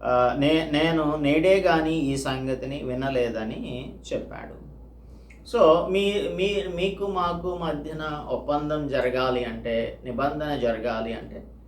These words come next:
మరి మీ వాళ్ళు చేసిన పనేంటి అని అబ్రహాము అబీమెలెకును అడిగాడు. అయితే అబీమెలెకుకు ఈ విషయం తెలియదు. నీళ్ల బావి విషయమై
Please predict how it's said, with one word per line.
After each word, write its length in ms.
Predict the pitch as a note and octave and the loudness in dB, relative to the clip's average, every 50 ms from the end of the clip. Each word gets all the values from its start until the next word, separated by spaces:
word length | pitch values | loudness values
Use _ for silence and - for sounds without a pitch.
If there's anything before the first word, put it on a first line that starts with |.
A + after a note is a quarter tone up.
| - - - - - - - | -20 -20 -20 -20 -20 -14 -4
మరి 200 | - G3+ G#3 G3 | 2 4 4 6
మీ 140 | F#3+ G3+ G3+ | 6 6 6
వాళ్ళు 320 | F#3+ F#3 F#3 G3 G#3 G#3 | 8 8 8 6 4 4
చేసిన 400 | G3 F#3 F3+ F3+ F3 F3 F3 E3 | 2 0 0 0 0 -2 -4 -4
పనేంటి 920 | D#3 C#3+ C#3+ B2+ B2+ C#3 D3 C#3+ C#3 C3+ C3 - C3 C3 C3 B2+ B2 - - | -4 -4 -2 -2 -2 -2 -2 -4 -4 -6 -6 -6 -4 -2 -2 -2 -2 -4 -6
అని 440 | B2 B2 A#2+ A2+ A#2 A2+ A2+ B2 A#2+ - | -6 -6 -6 -6 -6 -6 -8 -8 -8 -8
అబ్రహాము 720 | G#2 - A2+ B2 B2+ B2+ B2+ B2+ A#2+ A2+ A2+ A2+ - - A#2 | -8 -6 -4 -2 -2 -2 -2 -4 -4 -4 -4 -6 -8 -8 -8
అబీమెలెకును 720 | A2+ A2+ A#2 A#2 A2+ A2 G2+ F#2+ F#2+ F#2+ - - - - - | -8 -6 -6 -4 -4 -4 -4 -4 -2 -2 -2 -4 -6 -10 -10
అడిగాడు. 340 | - - - - - - - - - - - - - - - - E3+ | -10 -10 -10 -10 -10 -12 -12 -14 -18 -18 -16 -16 -16 -16 -12 -6 -2
అయితే 240 | F#3 G3 G#3 G#3 - | -2 0 2 0 0
అబీమెలెకుకు 1700 | - D#3 D3 D3 G3+ A#3 A3+ G#3 F#3+ F#3+ F3 E3 D#3+ D3+ - - - - D#3 D3+ C#3 C#3 C#3 C3+ C#3 - F#3 F3+ D3+ B2 C3 C#3+ D3 - | 2 2 2 4 4 4 6 6 8 8 8 8 6 6 4 -2 -8 -8 -6 -4 -4 -4 -4 -6 -6 -6 -4 -2 0 2 2 2 0 -2
ఈ 180 | D#3+ E3 E3+ F3 | -2 0 0 2
విషయం 480 | D#3+ C#3+ B2+ - - C3+ B2+ - - - | 2 2 2 0 -2 -6 -8 -8 -6 -4
తెలియదు. 540 | C3 A2 G#2+ G#2 G2+ G2 - - - - - | -4 -4 -4 -4 -6 -6 -8 -10 -12 -10 -8
నీళ్ల 300 | C3 C#3 D3 D3+ C#3+ C3+ | -6 -4 -2 0 0 0
బావి 320 | A#2+ A#2 A#2 A2+ A2 A2+ A2 | 0 -2 -2 -2 -2 -2 -4
విషయమై 560 | G#2+ G#2+ G#2+ G#2 - - G#2+ A2 A2+ A2 | -4 -6 -6 -8 -10 -12 -12 -12 -10 -12